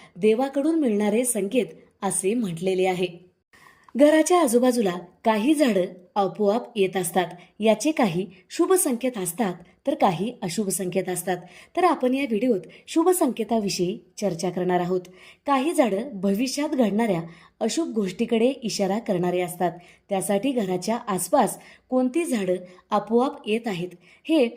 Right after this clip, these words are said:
आपणास काय संकेत देणारे आहेत, याची माहिती सुद्धा आपणास असणे गरजेचे असते, कारण हे अशुभ संकेत सुद्धा असू शकतात. काही झाडं असेही असतात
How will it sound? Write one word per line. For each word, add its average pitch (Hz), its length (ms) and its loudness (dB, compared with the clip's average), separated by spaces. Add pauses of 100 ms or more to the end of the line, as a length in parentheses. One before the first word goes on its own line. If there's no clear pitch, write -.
(180)
आपणास 220 480 -2
काय 240 240 0
संकेत 302 440 -2
देणारे 208 340 0
आहेत, 208 300 0 (380)
याची 208 320 0
माहिती 233 360 0
सुद्धा 180 380 -4 (120)
आपणास 180 500 -2
असणे 190 360 2 (320)
गरजेचे 185 440 2
असते, 180 300 2 (340)
कारण 233 360 4 (280)
हे 233 120 4
अशुभ 240 400 2
संकेत 240 380 2
सुद्धा 190 400 -4 (100)
असू 190 200 0
शकतात. 180 420 0 (1300)
काही 269 280 2
झाडं 214 280 2 (240)
असेही 262 400 4
असतात 196 360 -2